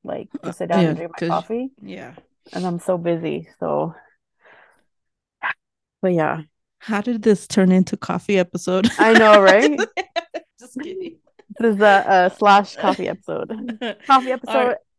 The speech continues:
Speaker 1: two. Part
Speaker 2: I
Speaker 1: two.
Speaker 2: know. We obviously love coffee, guys, so come
Speaker 1: Yeah.
Speaker 2: on. I mean, who doesn't?
Speaker 1: I
Speaker 2: There's,
Speaker 1: know.
Speaker 2: there's some people out there that don't drink coffee, and,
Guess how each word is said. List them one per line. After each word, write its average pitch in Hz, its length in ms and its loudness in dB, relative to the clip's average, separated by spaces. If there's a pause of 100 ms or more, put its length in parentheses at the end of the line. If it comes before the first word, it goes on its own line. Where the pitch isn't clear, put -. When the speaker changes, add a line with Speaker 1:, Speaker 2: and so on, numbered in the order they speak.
(120)
Speaker 1:
two. 277 260 -10 (880)
Part 220 140 -6
Speaker 2:
I 208 100 2
Speaker 1:
two. 202 60 2
Speaker 2:
know. 175 340 0
We 262 320 -2
obviously 220 640 0
love 185 240 -4
coffee, 143 340 -12
guys, 127 320 -14
so 101 240 -8
come 190 160 -10
Speaker 1:
Yeah. - 80 -10
Speaker 2:
on. - 180 -10 (560)
I 233 140 0
mean, 262 160 4
who 339 260 4
doesn't? 190 540 -2
Speaker 1:
I - 100 -20 (540)
Speaker 2:
There's, 320 240 -2
Speaker 1:
know. 165 240 -12
Speaker 2:
there's 294 260 -2
some 277 180 -2
people 247 240 -4
out 208 180 -2
there 214 140 -6
that 190 180 -6
don't 180 200 -10
drink 190 220 -10
coffee, 185 400 -8
and, 170 200 -6